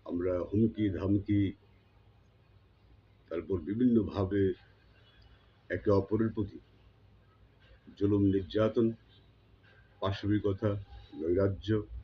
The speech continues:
এইসব বিষয়গুলো থেকে বেরিয়ে আসতে পারছি না।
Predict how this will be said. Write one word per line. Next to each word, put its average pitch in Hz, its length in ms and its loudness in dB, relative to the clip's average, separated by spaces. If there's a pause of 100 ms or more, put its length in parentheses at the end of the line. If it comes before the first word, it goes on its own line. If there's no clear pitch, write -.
(1200)
এইসব 104 240 0
বিষয়গুলো 117 460 -2
থেকে 95 200 -4
বেরিয়ে 101 300 2
আসতে - 200 -8
পারছি - 340 -20
না। - 40 -20